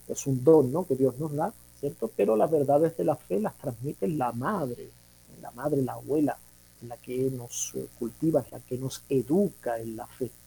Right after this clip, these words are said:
¿cierto? En los hogares. Sin embargo, el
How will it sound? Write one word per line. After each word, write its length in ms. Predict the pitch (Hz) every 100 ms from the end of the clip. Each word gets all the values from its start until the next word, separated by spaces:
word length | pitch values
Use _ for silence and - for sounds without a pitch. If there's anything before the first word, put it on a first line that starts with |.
| -
¿cierto? 320 | 139 123 131
En 80 | 123
los 180 | 120 123
hogares. 340 | 123 135 - - - - - - -
Sin 180 | 147 143
embargo, 600 | 135 147 147 160 175 - - -
el 160 | 139